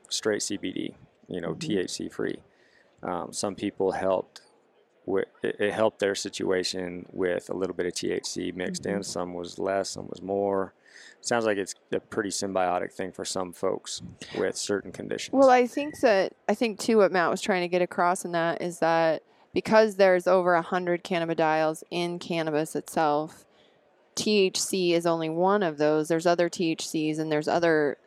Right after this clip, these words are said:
Speaker 2: other ones that are slightly psych-, psychoactive as well. But because you think about the whole plant, you can breed a plant to either have more C B Ds or have more T H C, but that they work kind of synergistically,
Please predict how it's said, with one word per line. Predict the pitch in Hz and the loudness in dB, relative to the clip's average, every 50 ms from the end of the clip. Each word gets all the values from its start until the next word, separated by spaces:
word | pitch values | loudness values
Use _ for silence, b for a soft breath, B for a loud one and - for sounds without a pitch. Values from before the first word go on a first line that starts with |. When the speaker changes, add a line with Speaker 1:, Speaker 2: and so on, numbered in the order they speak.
| - - - | -8 0 2
Speaker 2:
other | 190 208 196 | 4 4 4
ones | 190 175 165 156 | 4 2 0 2
that | 160 160 | 2 2
are | 160 156 | 2 2
slightly | 156 - - 160 156 160 165 170 | 2 2 2 2 2 0 -2 -2
psych-, | - 160 156 160 _ _ | 0 0 -2 -2 _ _
psychoactive | - - - 165 156 - 147 151 151 151 151 - - 151 151 | -12 -2 0 0 0 2 2 2 2 2 0 -2 -4 -4 -2
as | 147 147 - | -2 -2 -2
well. | 143 143 139 151 180 233 247 B B B B B B B B - - 202 - 190 - - | -2 -2 0 0 0 -2 -4 B B B B B B B B -18 -16 -14 -14 -12 -4 2
But | - 202 185 - | 4 4 4 4
because | - 202 - - - 240 254 277 247 214 190 | 0 -6 -4 -2 2 4 6 6 4 2 0
you | 185 180 | -2 -2
think | - - 196 202 185 | 0 0 -2 0 2
about | 190 180 170 165 - | 4 4 4 4 4
the | - 160 | 0 -4
whole | - - 170 165 156 | 0 2 2 2 2
plant, | - - - - 202 220 214 175 160 160 160 160 160 160 - 175 | 0 -6 -6 -2 0 0 0 2 0 2 2 0 0 -2 -2 0
you | 180 180 170 | 0 0 0
can | - - 202 175 170 165 | 0 0 0 0 0 -2
breed | 151 160 175 190 190 185 185 | -2 0 2 4 4 4 2
a | 160 | 2
plant | - - - 180 175 170 170 165 156 - - | -2 -2 -2 -2 -2 0 0 -2 -2 -4 -6
to | - - | -6 -4
either | 160 156 151 151 151 165 | -2 0 2 0 0 2
have | 175 147 143 151 | 0 -2 -2 -2
more | 156 160 156 156 156 | -2 0 2 2 0
C | 151 - - 156 156 | -2 -4 -6 -6 -6
B | 151 160 | -6 -6
Ds | 151 - 180 202 208 202 196 190 190 185 - - - | -4 -2 -2 0 0 2 2 2 0 0 -4 -6 -2
or | 160 160 156 151 | 0 0 2 2
have | 170 151 143 - - | 2 0 0 -2 -2
more | 165 165 156 143 139 123 | -4 -2 -2 -2 -2 -4
T | - - - 156 | -6 -8 -8 -8
H | - - | -8 -8
C, | - - - 202 208 196 190 185 196 B B B B B B B B B B _ - | -8 -4 -2 0 2 2 2 0 0 B B B B B B B B B B _ 4
but | 190 185 165 | 4 4 4
that | - 180 165 - - - | 4 2 2 2 0 0
they | - 170 175 170 | 2 2 2 2
work | 165 185 202 208 - | 2 2 2 2 2
kind | - - 196 175 170 | -2 -4 -2 -2 -2
of | 165 165 | -4 -6
synergistically, | - - - 170 170 160 160 160 - 165 165 - - - 156 - - 147 147 147 147 147 147 147 | -6 -4 -2 -2 -2 -2 -4 -4 -4 -4 -4 -2 -2 -4 -6 -6 -4 -6 -4 -4 -2 -4 -4 -6